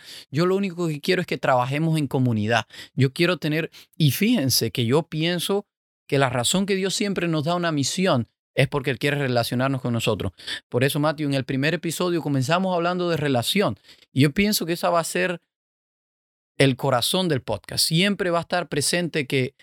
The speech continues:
lo que Dios quiere es relacionarse con nosotros. El hecho de que Dios nos da una misión es porque Él quiere que trabajemos juntos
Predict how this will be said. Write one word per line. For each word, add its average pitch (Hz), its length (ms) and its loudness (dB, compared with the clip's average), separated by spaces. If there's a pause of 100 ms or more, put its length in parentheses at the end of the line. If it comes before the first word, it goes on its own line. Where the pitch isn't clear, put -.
(120)
lo 147 240 0
que 135 160 -2
Dios 156 260 0
quiere 180 280 -2
es 156 80 -6
relacionarse 139 720 0
con 131 140 0
nosotros. 110 360 -2
El 120 60 -2
hecho 151 180 -2
de 170 80 -2
que 151 120 -2
Dios 160 200 -2
nos 160 140 -4
da 160 120 2
una 160 140 -2
misión 147 420 0 (360)
es 151 160 4
porque 147 240 -2
Él 127 100 0
quiere 156 640 0 (260)
que 123 120 0
trabajemos 123 560 2
juntos 175 380 -2